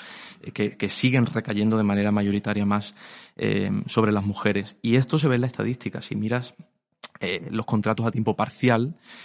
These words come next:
siete de cada diez contratos los ocupan mujeres. Eh, esto, mm, muestra un poco, eh, pues esto que dice la investigadora, ¿no? Que, que muchas mujeres se ven abocadas a este tipo de,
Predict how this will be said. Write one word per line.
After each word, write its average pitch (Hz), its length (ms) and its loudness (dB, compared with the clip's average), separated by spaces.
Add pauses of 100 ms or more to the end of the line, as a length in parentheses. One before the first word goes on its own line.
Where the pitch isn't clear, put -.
(220)
siete 127 460 2
de 107 100 2
cada 107 180 0
diez 113 200 0
contratos 120 840 -2
los 107 200 -2
ocupan 123 460 -2 (120)
mujeres. 104 720 0 (220)
Eh, 98 500 -8 (200)
esto, - 560 -4
mm, 107 500 -4
muestra 110 440 2
un 107 80 2
poco, 113 440 -2 (460)
eh, 95 500 -6 (300)
pues 107 220 -6
esto 104 200 -4
que 104 120 -2
dice 101 160 -2
la 98 80 0
investigadora, 101 580 0
¿no? 107 160 0
Que, 101 220 -8
que 95 200 -10
muchas 104 320 -4
mujeres 104 300 -2
se 104 80 -4
ven 104 140 0
abocadas 104 480 -2
a - 20 -6
este 98 160 -10
tipo 101 240 -8
de, 101 260 -8